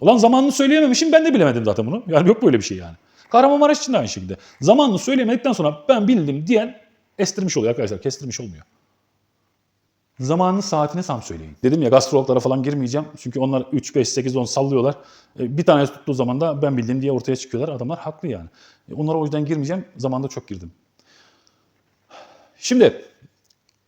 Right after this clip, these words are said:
bir bilgiyi aldığınızda o bilginin sağlamasını yapın. Özellikle basındaki çıkan şeylerin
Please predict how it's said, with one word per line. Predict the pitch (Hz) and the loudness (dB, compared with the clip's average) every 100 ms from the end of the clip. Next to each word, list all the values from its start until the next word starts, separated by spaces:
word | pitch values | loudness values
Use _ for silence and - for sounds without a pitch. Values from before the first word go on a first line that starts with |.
| _ _ _ _ _ _ _ _ _ _ _ _ | _ _ _ _ _ _ _ _ _ _ _ _
bir | 147 208 233 | 0 2 4
bilgiyi | 220 180 208 220 214 | 2 2 2 2 4
aldığınızda | 165 175 214 226 160 175 180 | 6 6 6 4 2 0 0
o | - 208 | -2 0
bilginin | 185 156 175 | 2 0 0
sağlamasını | - 139 135 127 - | 0 2 2 0 -4
yapın. | 113 - 85 _ _ _ _ | -6 -8 -14 _ _ _ _
Özellikle | 170 160 196 247 196 202 196 - _ _ _ _ _ _ _ _ _ _ _ _ _ _ _ | 2 6 6 4 4 2 2 -10 _ _ _ _ _ _ _ _ _ _ _ _ _ _ _
basındaki | 147 151 - 190 196 214 | 2 2 4 2 0 0
çıkan | - 156 | 4 4
şeylerin | - 160 143 196 | 4 4 4 2